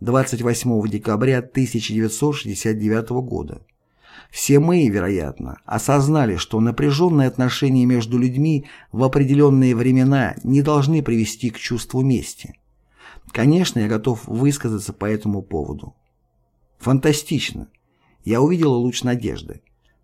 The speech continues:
Несмотря на свой возраст, а ему было уже семьдесят четыре года, господин Реттер прибыл в Мюнхен и двадцать девятого октября тысяча девятьсот семидесятого года в присутствии нотариуса, приняв присягу, дал показания.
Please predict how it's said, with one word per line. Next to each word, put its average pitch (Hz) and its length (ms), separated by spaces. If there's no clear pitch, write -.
Несмотря 147 580
на 143 120
свой 135 200
возраст, 127 600
а - 140
ему 147 220
было 131 240
уже 117 280
семьдесят 113 560
четыре 107 340
года, 104 420
господин 139 520
Реттер 139 400
прибыл 127 420
в 123 80
Мюнхен 135 460
и - 200
двадцать 117 440
девятого 107 480
октября 107 560
тысяча 135 440
девятьсот 117 380
семидесятого 113 720
года 113 420
в - 80
присутствии 139 580
нотариуса, 123 920
приняв 131 420
присягу, 123 600
дал 107 280
показания. 117 760